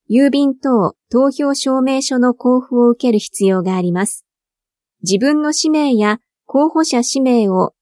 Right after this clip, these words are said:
自書できることが条件です。代理記載制度。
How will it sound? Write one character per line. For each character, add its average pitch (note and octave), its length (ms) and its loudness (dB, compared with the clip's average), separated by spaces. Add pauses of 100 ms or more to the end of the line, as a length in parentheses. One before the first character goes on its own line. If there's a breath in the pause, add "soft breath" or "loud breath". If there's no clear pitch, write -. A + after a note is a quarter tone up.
(160)
自 C4 180 0
書 D4+ 200 0
で G#3 120 0
き C#4 160 -4
る C#4+ 100 2
こ A#3+ 160 -6
と G#3+ 120 -2
が G3 140 0
条 F3+ 200 -2
件 F3 260 -4
で E3 140 -6
す。 - 220 -16 (1200)
代 A#3+ 280 0
理 D#4+ 140 0
記 - 100 -14
載 C#4+ 260 -2
制 A#3+ 320 0
度。 D#3 180 -6